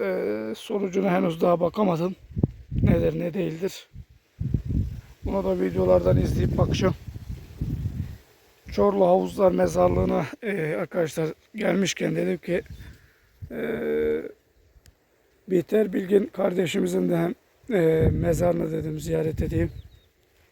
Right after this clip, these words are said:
Hem bir Fatiha okuyalım. İşte genç yaşta maalesef ki hayatını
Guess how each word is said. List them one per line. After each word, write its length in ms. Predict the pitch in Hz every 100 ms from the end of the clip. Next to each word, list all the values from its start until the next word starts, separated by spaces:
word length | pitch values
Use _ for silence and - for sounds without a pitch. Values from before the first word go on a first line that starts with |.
| _
Hem 200 | - -
bir 100 | 165
Fatiha 400 | 143 170 156 180
okuyalım. 460 | 160 147 165 156 180 - - _ - - - - - - _ - - _ -
İşte 160 | -
genç 300 | 190 196 185
yaşta 400 | 185 165 - 185
maalesef 520 | 180 180 165 - 160
ki 120 | - 185
hayatını 680 | 170 165 - 180 175 185